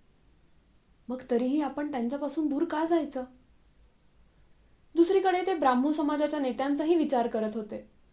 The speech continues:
हे सगळे नेते किती निष्ठावान आहेत, सगळेच विद्वान आहेत, पण तरीही यांचंही मन कधीच शांत का नसतं? नक्की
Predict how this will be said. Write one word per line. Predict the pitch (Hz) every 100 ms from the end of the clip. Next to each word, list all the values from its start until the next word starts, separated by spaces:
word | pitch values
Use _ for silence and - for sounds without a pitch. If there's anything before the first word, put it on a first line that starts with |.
| _ _ _ _ _ _ _ _ _ _ _
हे | - 339
सगळे | - 254 208 214 320
नेते | 311 254 294
किती | 311 320
निष्ठावान | 311 247 - 302 349 339
आहेत, | 233 220 214 _ _ _ _ _ _ _ _ -
सगळेच | - 302 294 403 403
विद्वान | 349 269 294 277
आहेत, | 240 220 214 - _ _ _ _ _ _ _ _ -
पण | 370 370 349
तरीही | 320 320 285 330 - _ _ _ _ -
यांचंही | 247 247 247 330 349
मन | 349 359
कधीच | 339 262 311 -
शांत | 294 262 359 349
का | 370
नसतं? | 403 381 - 277 - _ _ _ - - - - - - - _ _ _ _ _ -
नक्की | 302 311 339 359 359 -